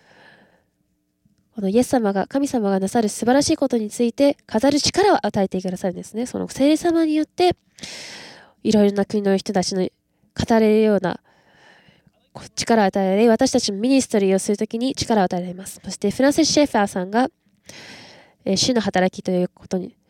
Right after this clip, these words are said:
ところでこのように書いています。主の働きを主の方法にしているのは、救われることで、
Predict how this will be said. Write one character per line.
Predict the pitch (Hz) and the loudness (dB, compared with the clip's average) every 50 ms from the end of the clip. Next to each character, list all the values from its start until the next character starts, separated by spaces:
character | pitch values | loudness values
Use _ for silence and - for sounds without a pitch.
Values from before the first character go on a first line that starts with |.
| _ _ _ | _ _ _
と | - - | -10 -4
こ | - 208 196 | -2 0 0
ろ | 185 | 0
で | 175 175 | 0 -2
こ | - 202 | -2 -2
の | 190 | -4
よ | 185 | -4
う | |
に | - - | -6 -8
書 | 175 | -12
い | |
て | - 180 | -12 -12
い | 170 | -18
ま | 185 - | -16 -16
す。 | - - - _ _ - _ - | -16 -18 -18 _ _ -20 _ -12
主 | - - - | -8 -4 -2
の | 285 240 | 0 0
働 | 220 - 202 196 190 190 - | 0 2 2 2 2 2 2
き | 220 220 | 2 4
を | 240 240 - | 4 2 2
主 | - - 277 | 0 -4 -2
の | 269 247 233 226 - | 0 2 2 2 0
方 | - - 233 233 | 0 2 2 2
法 | - 254 247 | 4 2 2
に | 247 240 240 - - | 2 2 0 -2 -2
し | - - - | -6 -8 -2
て | - 233 | 2 2
い | 233 233 | 4 4
る | 233 240 | 4 2
の | 214 202 196 | 2 2 2
は、 | 214 233 262 - _ _ _ _ _ - | 2 2 0 -2 _ _ _ _ _ -14
救 | - - - - 262 | -12 -6 0 2 4
わ | 269 | 4
れ | 277 285 | 4 4
る | 294 277 | 4 2
こ | - 285 | 0 2
と | - 240 208 | 2 2 2
で、 | 226 240 247 269 | 4 2 2 0